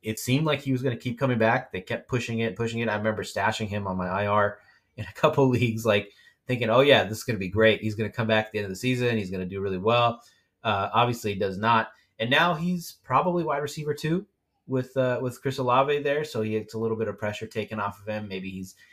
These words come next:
he's able to find some of that, that old form. Uh, but yeah, that, that's it for our, our picks. I mean, we'd love to hear some of your fantasy stories, some guys that you bet the house on,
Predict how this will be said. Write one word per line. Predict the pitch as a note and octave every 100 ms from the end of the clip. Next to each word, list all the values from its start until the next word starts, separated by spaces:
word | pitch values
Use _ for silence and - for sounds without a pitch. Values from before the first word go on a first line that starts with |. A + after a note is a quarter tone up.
| _ -
he's | A2
able | G#2+ G2 G2+
to | A2+ G2+ G2
find | F#2+ G2+ G#2 G#2
some | - G2
of | F#2+
that, | G2 F#2
that | F#2 F2+
old | G2 G2+
form. | - G2+ G2 G2 G2 - - _ _ _
Uh, | G#2 G#2
but | G#2 C3+
yeah, | F3
that, | B2 C#3+ A#2
that's | C3 -
it | E3 F3+
for | - C#3+
our, | B2 C#3+ D3 A2+
our | B2
picks. | - C3 C#3+ -
I | G#2+
mean, | G#2+ G#2 - _ -
we'd | A#2
love | A#2+ B2
to | C3+
hear | A#2 B2
some | A#2 A2+
of | A2
your | A2
fantasy | G#2+ A2 A2+ A2+
stories, | A2 A2+ G#2+ A2 A2
some | G2+
guys | G2 G2+ G#2 G#2+
that | F#2
you | G2 G2+
bet | F#2+ G2 -
the | F#2
house | G2+ A2 A2+
on, | A#2 A2 A2 A2